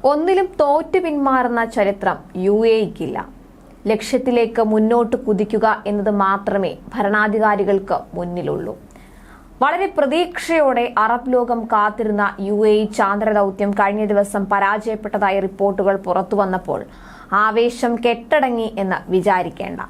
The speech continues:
വിജയത്തിന്റെ കൊടുമുടി കീഴടക്കുന്ന പാരമ്പര്യമുള്ള യു എ ഇ ഇതിലൊന്നും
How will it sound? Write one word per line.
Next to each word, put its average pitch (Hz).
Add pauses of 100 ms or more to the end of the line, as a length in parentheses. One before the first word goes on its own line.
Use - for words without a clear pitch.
(500)
വിജയത്തിന്റെ 311 (200)
കൊടുമുടി 254 (140)
കീഴടക്കുന്ന 240
പാരമ്പര്യമുള്ള 214 (220)
യു 214
എ 214 (100)
ഇ - (220)
ഇതിലൊന്നും 202